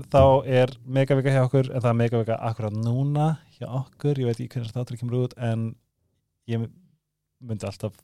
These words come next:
followa, eh, Dominos á Instagram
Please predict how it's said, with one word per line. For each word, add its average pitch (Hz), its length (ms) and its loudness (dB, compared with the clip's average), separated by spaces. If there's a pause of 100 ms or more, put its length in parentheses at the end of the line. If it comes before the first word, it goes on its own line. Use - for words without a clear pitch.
(140)
followa, 104 460 -2 (1120)
eh, 95 380 -6
Dominos 104 320 -6
á - 80 -8
Instagram 147 400 -6